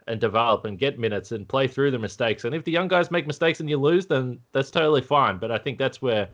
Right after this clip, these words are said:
where I certainly felt from an outside perspective, that's where some of the frustration was when you have a guy like Kevin Knox not playing at all. It's like, okay, well, what are we actually getting out of this as, as a franchise? So, yeah, I think they're on the right path now that, uh, they make that move.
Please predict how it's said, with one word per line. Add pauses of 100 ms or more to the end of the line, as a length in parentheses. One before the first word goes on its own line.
(240)
where
I
certainly
felt
from
an
outside
perspective,
that's
where
some
of
the
frustration
was
when
you
have
a
guy
like (260)
Kevin
Knox
not
playing
at
all.
It's
like,
okay,
well,
what
are
we
actually
getting
out
of
this
as,
as
a
franchise?
So,
yeah,
I
think
they're
on
the
right
path
now
that,
uh,
they
make
that
move.